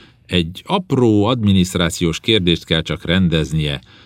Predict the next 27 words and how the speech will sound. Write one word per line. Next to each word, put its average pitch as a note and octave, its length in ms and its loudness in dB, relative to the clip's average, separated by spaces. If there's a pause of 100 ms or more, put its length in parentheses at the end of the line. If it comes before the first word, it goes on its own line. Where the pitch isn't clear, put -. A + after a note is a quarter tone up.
(260)
Nekem C#3+ 280 -2
pedig C#3+ 260 0
az F3+ 120 2
az A2 120 2
érdekem, A2 440 2
hogy F#2 160 4
a F2 260 2
lehető G2+ 600 0
leghamarabb F2 580 0 (240)
túl A2+ 220 4
legyünk D#2+ 380 2
a D2 80 -8
dolgon.” C2+ 520 -10 (420)
„Miért D#2+ 400 -2
ne B2+ 100 -2
tudnánk F#2 440 0
megegyezni?” C#2 920 -6 (500)
váltott D#2+ 440 -6
békülékenyebb D#2 720 -2
hangnemre D#2 500 -2
Dénész. C#2+ 640 -8 (720)
Mindig C#3 320 2
ügyesen F#2+ 400 2
igazodott F#2+ 580 0
a G2 80 0
tárgyaló E2 540 -2
partneréhez, D#2 800 -4